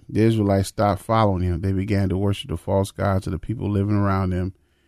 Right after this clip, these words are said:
and that made God angry."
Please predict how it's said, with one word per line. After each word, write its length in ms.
and 140
that 260
made 420
God 400
angry." 460